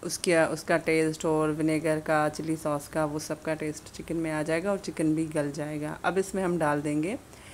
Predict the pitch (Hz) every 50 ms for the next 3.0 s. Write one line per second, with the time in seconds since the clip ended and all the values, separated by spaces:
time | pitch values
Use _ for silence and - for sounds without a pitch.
0 | - - - - 131 151 160 160 - - 185 180 165 - 170 156 165 160 156 160
1 | 151 147 147 - - 151 151 160 175 208 233 226 - - 160 180 - - 185 180
2 | 185 185 156 - 175 160 156 156 151 156 156 156 156 151 151 147 151 147 - -